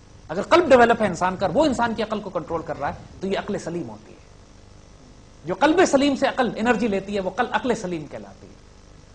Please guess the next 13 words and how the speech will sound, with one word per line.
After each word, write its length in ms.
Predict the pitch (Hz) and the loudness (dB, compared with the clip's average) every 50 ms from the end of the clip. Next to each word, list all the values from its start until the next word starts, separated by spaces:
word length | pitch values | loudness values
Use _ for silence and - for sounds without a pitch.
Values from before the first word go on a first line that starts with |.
| 50 50 50 - - - 50 - - - - - - - - - - - - - - - - - - - | -20 -20 -20 -20 -20 -20 -20 -20 -20 -20 -20 -20 -20 -20 -20 -20 -20 -20 -20 -20 -20 -20 -20 -18 -8 -4
और 120 | 156 175 185 | -2 0 2
ये 80 | 202 | 2
अकल 200 | 220 226 262 254 | 2 4 4 4
सलीम 300 | 240 - 240 226 247 233 | 4 4 2 0 0 0
फिर 140 | 208 208 190 | 0 -2 -2
इंसान 260 | 185 170 175 175 180 | -2 -4 -4 -4 -4
को 100 | 175 160 | -4 -6
guide 260 | 127 147 170 196 190 | -2 -2 -2 -2 0
करती 280 | - 160 147 - 147 131 | -2 -4 -4 -4 -8 -8
है। 120 | 131 139 - - - - - - - 139 | -8 -10 -10 -16 -20 -20 -20 -20 -10 -2
ये, 380 | 160 240 247 - - - - - - - - | 2 2 2 2 0 -14 -18 -20 -10 -4 -4
और 60 | 202 | -2
फिर 300 | - 339 381 - - | 2 2 2 2 0